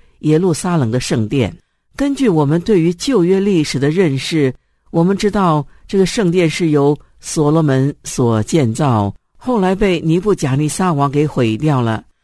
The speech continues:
后来圣殿又重建，那是在先知哈该还有撒迦利亚的时代。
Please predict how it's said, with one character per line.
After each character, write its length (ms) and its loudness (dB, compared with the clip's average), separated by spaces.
后 220 -4
来 300 2
圣 320 -2
殿 200 2
又 180 0
重 320 -2
建， 360 0
那 180 -2
是 100 -2
在 200 0
先 320 2
知 260 0
哈 360 0
该 400 0
还 140 0
有 100 4
撒 240 0
迦 220 0
利 180 2
亚 140 2
的 100 0
时 220 -4
代。 360 0